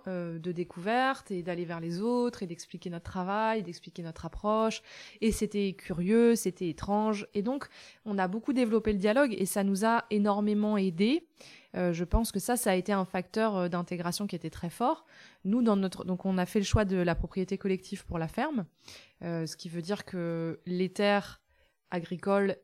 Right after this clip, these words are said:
et le bâti, donc le café librairie, appartiennent à cent vingt-cinq copropriétaires qui sont des citoyens, des associés qui ont accepté d'entrer dans cette, euh, aventure. Et dans ces copropriétaires, il y a, euh,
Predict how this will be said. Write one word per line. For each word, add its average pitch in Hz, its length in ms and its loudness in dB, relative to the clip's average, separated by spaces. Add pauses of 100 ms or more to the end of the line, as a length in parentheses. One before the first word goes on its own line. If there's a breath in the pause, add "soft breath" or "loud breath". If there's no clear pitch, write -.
et 233 220 2
le 202 120 6
bâti, 180 380 0
donc 180 200 -2
le 170 40 -4
café 170 300 -4
librairie, 180 520 0
appartiennent 196 540 -2
à 160 300 -2
cent 214 260 -2
vingt-cinq 196 480 0 (180)
copropriétaires 196 920 0 (400 loud breath)
qui - 100 -14
sont 202 160 -4
des 190 100 0
citoyens, 180 460 -4
des 170 180 -4
associés 180 440 -4
qui - 240 -14
ont 160 40 -6
accepté 180 440 -2
d'entrer 180 320 -2
dans 170 160 -4
cette, 165 340 -6
euh, 151 340 -6
aventure. 170 540 -2 (560 loud breath)
Et 220 160 4
dans 240 300 4
ces 214 260 -4
copropriétaires, 208 1000 2
il 180 200 -6
y 196 80 0
a, 247 220 6
euh, 180 160 0